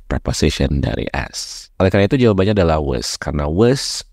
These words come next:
berfungsi sebagai singular verb. Seharusnya kalimat ini memiliki plural verb karena role sebagai head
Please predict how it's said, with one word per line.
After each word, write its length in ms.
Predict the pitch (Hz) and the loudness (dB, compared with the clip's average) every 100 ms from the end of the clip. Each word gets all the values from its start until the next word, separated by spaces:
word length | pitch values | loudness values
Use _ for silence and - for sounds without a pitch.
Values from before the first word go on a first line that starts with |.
| - | -10
berfungsi 480 | - 78 78 80 85 | -6 -4 -6 0 0
sebagai 640 | - 73 71 67 71 67 | 0 -2 -2 0 -2 -2
singular 480 | - 82 78 73 67 67 | -2 0 0 0 -2 -4
verb. 240 | 71 69 - _ _ - | -2 -4 -4 _ _ -12
Seharusnya 920 | - - 80 104 78 65 64 64 67 - | -8 -2 0 0 -2 -2 -2 -6 -10 -8
kalimat 320 | 71 69 71 - | -4 0 0 0
ini 160 | 80 | 2
memiliki 480 | 76 71 67 - 69 | 2 0 -4 -4 -6
plural 480 | - 107 107 101 85 | -2 2 4 2 2
verb 240 | 76 64 _ _ _ _ _ _ | -2 -4 _ _ _ _ _ _
karena 520 | - 82 82 82 78 - _ 85 | 0 0 2 2 2 -2 _ 0
role 320 | 107 113 107 | 4 4 2
sebagai 640 | - - 82 76 71 69 | 0 -2 0 0 0 -2
head 240 | - 92 | 0 -2